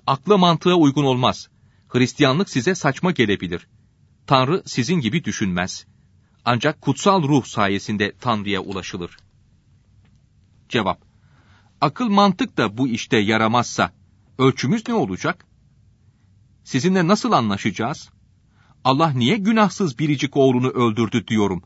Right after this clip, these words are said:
Mecburdu. Bu akılla izah edilmez diyorsun. Çocuklar niye günahkar doğar diyorum.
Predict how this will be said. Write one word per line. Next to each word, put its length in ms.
Mecburdu. 640
Bu 200
akılla 420
izah 360
edilmez 440
diyorsun. 440
Çocuklar 460
niye 240
günahkar 640
doğar 320
diyorum. 320